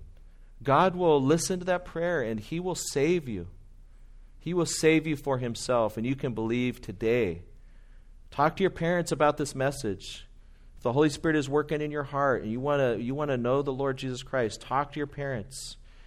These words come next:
<clears throat> and tell them what you're thinking and let them explain the gospel to you. Families, uh,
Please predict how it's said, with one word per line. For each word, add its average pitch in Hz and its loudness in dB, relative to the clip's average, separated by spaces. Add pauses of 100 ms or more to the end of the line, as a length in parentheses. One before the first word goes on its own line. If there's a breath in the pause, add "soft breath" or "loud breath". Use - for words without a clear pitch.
(300 soft breath)
<clears throat> - -
and 120 -2
tell 147 4
them 147 2
what 139 0
you're 135 0
thinking 127 -4
and 104 -2
let 127 2
them 123 -2 (680 soft breath)
explain 123 -2
the 113 -2
gospel 110 -2
to - -10
you. 117 -8 (880 soft breath)
Families, 160 4 (720)
uh, 131 4